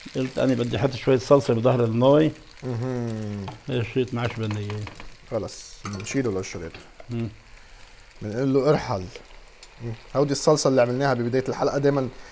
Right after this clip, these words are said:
Speaker 2: حلقة فيكم تحضروها على فيسبوك وعلى يوتيوب من أولها لآخرها، بتحضروها على التليفون، على التلفزيون، على التابلت، على الآيباد، على اللابتوب.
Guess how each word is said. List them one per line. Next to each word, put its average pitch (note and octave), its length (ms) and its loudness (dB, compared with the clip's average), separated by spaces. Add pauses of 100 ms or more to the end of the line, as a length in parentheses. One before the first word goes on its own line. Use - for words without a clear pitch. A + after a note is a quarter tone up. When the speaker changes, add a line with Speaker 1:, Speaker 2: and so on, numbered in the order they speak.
(140)
Speaker 2:
حلقة B2+ 240 2
فيكم C3+ 260 -2
تحضروها A#2+ 420 2
على A2+ 120 2
فيسبوك C3 360 -2
وعلى A#2 240 2
يوتيوب B2+ 280 -2
من A2+ 60 -6
أولها B2+ 300 2
لآخرها، A#2+ 360 -2
بتحضروها B2 440 0
على A2 260 2 (320)
التليفون، C#3 480 0
على A2 180 0
التلفزيون، B2 680 -4
على G#2 180 -2
التابلت، C#3+ 520 4
على A#2 140 -4
الآيباد، C#3 500 2
على G#2+ 140 0
اللابتوب. D#3+ 480 6